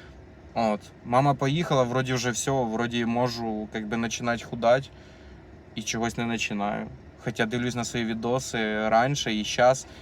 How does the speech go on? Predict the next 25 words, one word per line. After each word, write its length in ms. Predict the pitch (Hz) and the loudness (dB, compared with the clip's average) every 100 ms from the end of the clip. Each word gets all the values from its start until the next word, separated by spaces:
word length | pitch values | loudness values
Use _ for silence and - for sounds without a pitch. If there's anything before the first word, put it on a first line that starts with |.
| - | -10
і 100 | 117 | -6
думаю: 320 | 113 120 117 | -2 0 0
«Єбать, 400 | 110 113 104 127 | 0 -2 4 4
я 100 | 127 113 - | 4 -4 -8
бочка 460 | 113 113 113 - 107 | -2 0 0 -2 -2
йобана, 460 | 104 101 104 101 | 0 0 -2 -2
єбать, 380 | 104 104 113 123 | -4 0 2 2
я 100 | 117 | 0
урод, 500 | - 120 117 107 104 | -2 -2 0 0 -2
сука». 400 | - 107 - 87 - - - - - - - | -8 -10 -10 -12 -14 -20 -20 -20 -20 -18 -12
І 80 | 117 | -8
що 220 | - 123 | -2 -4
з 100 | - | -2
собою 320 | 123 120 120 | -4 -2 -2
робити, 340 | 117 110 139 143 | -2 -2 -4 -4
я 80 | 113 | -4
не 140 | 113 | -4
знаю. 300 | 107 104 104 | -2 0 0
Як 200 | 110 113 | 0 0
себе 280 | - 117 117 | -2 -2 0
мотивувати? 760 | 117 113 113 123 139 123 110 - - - - - | -2 -4 -4 -2 0 0 -2 -6 -20 -20 -20 -6
Відоси 460 | 117 123 127 208 190 | -2 2 2 2 0
знімати, 540 | 147 135 120 110 120 | 0 2 2 0 -6
е, 80 | 117 110 107 107 - - - | -6 -4 -8 -12 -18 -20 -12
якось 340 | - 120 - | 0 0 0